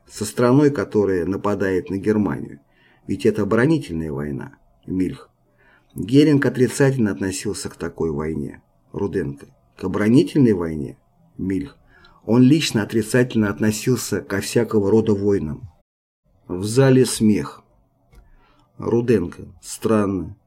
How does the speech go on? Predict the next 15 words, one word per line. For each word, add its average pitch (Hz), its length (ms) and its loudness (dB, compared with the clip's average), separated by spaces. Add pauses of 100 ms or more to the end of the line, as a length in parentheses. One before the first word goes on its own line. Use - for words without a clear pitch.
(360)
А 95 120 -2
может 139 380 6
быть, 131 180 2
вы 123 120 4
точ-, 143 420 2
точнее 120 540 4
изл-, 120 340 0 (100)
изложите, 123 500 0
почему 120 460 -2
Геринг 104 420 0
не 92 120 -4
желал 90 340 -2
войны 87 280 -4
с 69 120 -14
Россией? - 540 -10